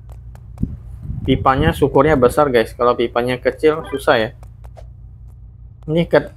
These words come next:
harus lompat ke tangga ya. Kok nggak bisa, guys? Oke, kita lompat nggak bisa ya. <laughs> Kenapa susah sekali mau naik tangganya, guys? Aduh, ini tangganya nanggung. Nggak bisa langsung naik, Kak. Aduh.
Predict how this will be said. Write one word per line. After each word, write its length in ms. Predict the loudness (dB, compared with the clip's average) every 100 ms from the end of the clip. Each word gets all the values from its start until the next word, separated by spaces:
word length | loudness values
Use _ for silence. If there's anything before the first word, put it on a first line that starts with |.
| -8
harus 320 | 0 2 4
lompat 240 | 2 2
ke 160 | 0 0
tangga 240 | 2 4
ya. 240 | 4 2 -6
Kok 80 | -6
nggak 200 | 0 0
bisa, 200 | 0 0
guys? 240 | -2 -4 -14 -20 -20 -20 -20 -20 -20 -20 -20 -20 -18 -6
Oke, 320 | -4 -2 0
kita 240 | 0 2
lompat 240 | 2 2 0
nggak 200 | 0 0
bisa 160 | 4 4
ya. 160 | 4 -2 -8 -6 -6 -6
<laughs> 600 | -8 -8 -8 -14 -10 0
Kenapa 360 | 4 4 4 4
susah 320 | 6 6 6
sekali 400 | 4 4 4 4
mau 160 | 4 4
naik 160 | 2
tangganya, 400 | 2 4 4 4
guys? 320 | 4 2 0 -14 -16 -18 -16 -16 -14 -10
Aduh, 320 | -2 0 0 -2 -4
ini 160 | -2
tangganya 640 | 0 2 4 4 0 -4 -12 -20 -10
nanggung. 640 | 0 2 2 4 4 2 -4 -20 -20 -20 -20 -20 -20 -20 -20 -20 -20 -20 -20 -20 -20 -20 -20 -20 -12 0
Nggak 180 | 2 2
bisa 160 | 2 4
langsung 320 | 4 2 2
naik, 240 | 4 2
Kak. 240 | 4 4 6
Aduh. 320 | 4 2